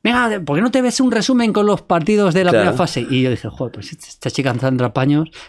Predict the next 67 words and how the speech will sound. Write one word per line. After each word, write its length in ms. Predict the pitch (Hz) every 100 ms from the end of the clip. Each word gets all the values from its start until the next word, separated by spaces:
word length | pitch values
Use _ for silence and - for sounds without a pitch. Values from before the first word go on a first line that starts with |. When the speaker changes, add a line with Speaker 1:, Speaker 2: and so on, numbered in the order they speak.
| -
Speaker 1:
¿no 80 |
tenemos 320 | 135 220 190 147
otra?". 260 | 127 165 226
<laughs> 80 | -
Le 120 | 269
dije, 240 | 208 190 170 - 214 185 202 285 175 - - -
porque 160 | 139
es 60 | 139
que 80 | 170
me 80 |
acuerdo 220 | 139 151 165
que 240 | 135 127
dos 180 | 113 123
o 40 | 147
tres 180 | 143 123
goles, 280 | 131 151 - 127
pues, 140 | 120
dije, 200 | 113 104 - - -
me 80 | 110
dijo, 120 | -
"No, 180 | 160 196
se 120 | -
va 60 | 135
a 20 |
enfadar". 360 | 202 208 202 165
No, 140 | 120
se 340 | 117 139 -
lo 40 | 117
dije 160 | -
a 40 | 143
ella 140 | 147
en, 180 | 143 123
en 240 | 117 110
personalmente. 400 | 104 107 110 110
Speaker 2:
En 60 | 98 85 78
coña. 20 | - - - _
Speaker 1:
Y, 140 | 135 120
y, 840 | 117 113 110 107 104 98 98 104
y 40 |
me 120 | 101 101
dijo, 160 | 101
"Bueno, 280 | 147 226 220
hay 280 | 202 185 175
dudas 340 | 156 220 185
en 60 | 185
la 100 | 165
portería 480 | 151 131 165 226 196
y 40 |
no 80 | 175
sé 140 | 156
qué". 140 | 151 190 - - - 135
Yo 140 | 147
creo 80 | 202
que, 100 | 175
pero 240 | - 120 117
debe 160 | 147
pasar 220 | 170 175
en 120 | 165 117
todas, 300 | 123 95 151
¿eh? 60 |
En 80 | 127
todas, 200 | 107 120
Speaker 2:
Ujú. 80 | 107
Speaker 1:
en 80 | 110
todas 280 | 117 117 117
las, 120 | 101
si, 120 | 117